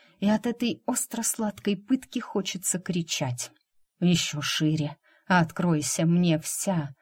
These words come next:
шепчет Роберт, отпуская мои руки, но лишь для того, чтобы подхватить под попу и притянуть к себе ближе, одновременно входит глубже, причиняя сладкую боль.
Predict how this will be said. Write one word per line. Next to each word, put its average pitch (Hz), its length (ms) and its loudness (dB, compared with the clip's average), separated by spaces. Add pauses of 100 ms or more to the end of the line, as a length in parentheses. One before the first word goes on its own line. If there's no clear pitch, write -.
(280)
шепчет 175 580 0
Роберт, 165 480 0 (180)
отпуская 180 760 0
мои 165 320 6
руки, 165 460 0 (440)
но 220 120 4
лишь 254 200 6
для 208 180 0
того, 254 320 2
чтобы 208 360 -2
подхватить 208 640 -2
под 170 280 -4
попу 254 320 -2
и 247 80 0
притянуть 226 580 -2
к - 40 -18
себе 196 360 -2
ближе, 156 540 2 (320)
одновременно 170 760 4
входит 165 460 -2
глубже, 165 600 -2 (260)
причиняя 180 680 2
сладкую 160 680 -4
боль. 151 340 2